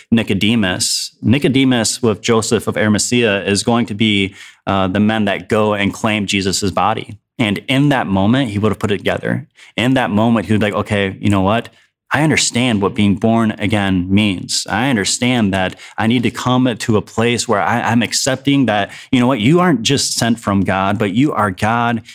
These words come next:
himself." And that requires a response.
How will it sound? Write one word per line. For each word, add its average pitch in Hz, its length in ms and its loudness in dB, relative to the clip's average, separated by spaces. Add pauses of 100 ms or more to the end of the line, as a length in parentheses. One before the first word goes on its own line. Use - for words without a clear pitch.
(100)
himself." 98 600 0
And 123 120 4
that 127 120 0
requires 123 580 0
a 98 340 0 (240)
response. - 960 -2